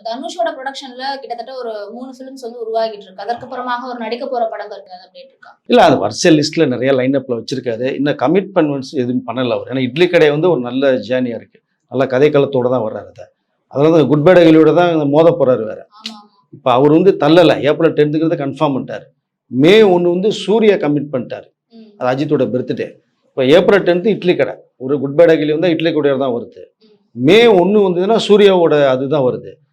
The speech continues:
Speaker 2: இதுல சூர்யாவும் தனுஷும் வந்து சேஞ்சஸ் பண்றதா அவங்க
Speaker 1: ம்.
Speaker 2: அந்த அனௌன்ஸ்மெண்ட் பண்ண மாட்டாங்க இனிமேல், ஏன்னா கமிட் பண்ணிட்டாங்க.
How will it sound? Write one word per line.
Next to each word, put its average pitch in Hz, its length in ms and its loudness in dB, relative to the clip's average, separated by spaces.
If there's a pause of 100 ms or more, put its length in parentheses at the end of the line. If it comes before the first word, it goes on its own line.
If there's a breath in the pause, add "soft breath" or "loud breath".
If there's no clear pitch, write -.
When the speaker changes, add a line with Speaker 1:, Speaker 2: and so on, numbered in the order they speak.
(300)
Speaker 2:
இதுல 160 300 2
சூர்யாவும் 220 720 4 (140)
தனுஷும் 180 400 0
வந்து 185 160 -4
சேஞ்சஸ் 180 360 -4
பண்றதா 151 360 0 (240)
அவங்க 117 340 -8
Speaker 1:
ம். 107 280 -18 (340)
Speaker 2:
அந்த 135 100 -4
அனௌன்ஸ்மெண்ட் 143 340 -2
பண்ண 175 140 2
மாட்டாங்க 135 280 2
இனிமேல், 123 340 -2
ஏன்னா 139 220 -6
கமிட் 156 280 -2
பண்ணிட்டாங்க. 110 380 -6